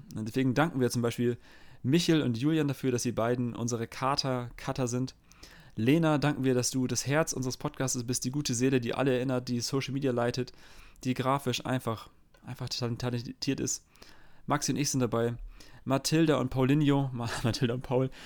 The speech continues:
gerade auf Madeira. Ich dachte, das ist in Spanien, das ist in Portugal. Äh, Paul ist unser Eventmanager, der wird diese Karte unser Wochenende Live-Events planen.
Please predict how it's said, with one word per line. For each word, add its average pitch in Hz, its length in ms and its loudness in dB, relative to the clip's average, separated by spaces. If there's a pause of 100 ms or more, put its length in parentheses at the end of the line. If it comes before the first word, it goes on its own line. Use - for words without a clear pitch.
(160)
gerade 127 180 4
auf 127 80 -2
Madeira. 131 480 2 (120)
Ich - 80 -16
dachte, 117 160 0
das 110 100 2
ist 110 60 -2
in 107 60 0
Spanien, 110 320 0
das 95 60 -4
ist - 40 -2
in 101 60 -6
Portugal. 113 460 0 (600)
Äh, 123 80 0 (240)
Paul 151 240 4
ist 160 80 0
unser 139 120 2
Eventmanager, 139 540 4
der 123 120 2
wird 131 120 0
diese 131 120 -2
Karte 139 240 -2
unser 139 220 2
Wochenende 123 360 0
Live-Events 120 540 0
planen. 120 400 -4